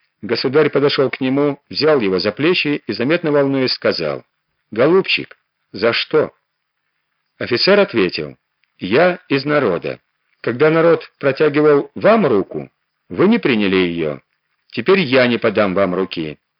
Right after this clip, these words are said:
Этот офицер гордился впоследствии своим поступком.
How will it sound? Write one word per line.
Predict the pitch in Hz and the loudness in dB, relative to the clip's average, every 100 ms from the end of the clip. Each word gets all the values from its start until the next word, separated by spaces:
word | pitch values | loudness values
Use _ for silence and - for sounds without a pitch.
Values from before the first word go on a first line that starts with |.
| _ _ _ _ _ _ | _ _ _ _ _ _
Этот | 120 120 131 127 | -2 0 0 0
офицер | 127 - 165 135 | -2 0 0 2
гордился | 135 131 190 170 107 | 0 2 0 0 -2
впоследствии | - 117 110 110 - 104 | -2 -6 -2 -2 -2 -4
своим | 101 - 107 95 | -2 -2 -2 -2
поступком. | - - 90 - 76 | -4 -4 -8 -8 -14